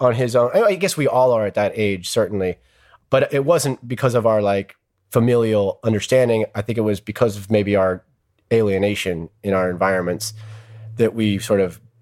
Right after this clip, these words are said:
found each other and understood each other and, uh, responded to each other. And I think we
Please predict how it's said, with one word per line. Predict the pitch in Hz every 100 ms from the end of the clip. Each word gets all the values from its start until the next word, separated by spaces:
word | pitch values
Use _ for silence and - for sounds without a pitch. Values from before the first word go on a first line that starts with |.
| _ _ _ _ _
found | - 127 117
each | 113 -
other | 104 101 95
and | 90 -
understood | 110 104 98 - 98
each | 95 -
other | 92 90 87
and, | 85 92 85 85 82
uh, | 82 82
responded | 85 - 104 98 85
to | 98
each | 82
other. | 87 85 82 _ _ _ _ _
And | 113 113 107
I | 98
think | 113 98
we | 104